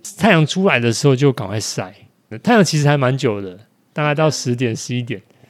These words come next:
夏天去是不会下山，但是比较低的时候真的会冷，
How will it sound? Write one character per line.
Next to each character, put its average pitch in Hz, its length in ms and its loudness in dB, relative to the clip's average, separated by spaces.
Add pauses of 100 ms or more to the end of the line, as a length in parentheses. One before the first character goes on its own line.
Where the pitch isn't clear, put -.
夏 175 300 -2
天 165 160 2
去 165 180 0
是 135 400 -2 (540)
不 139 120 4
会 175 140 6
下 147 260 0
山， 123 460 -6 (100)
但 160 160 0
是 135 360 -2 (600)
比 127 80 -8
较 160 160 2
低 151 240 2
的 143 140 4
时 - 100 -2
候 139 80 2
真 127 160 -2
的 120 140 -4
会 117 140 -2
冷， 110 300 -14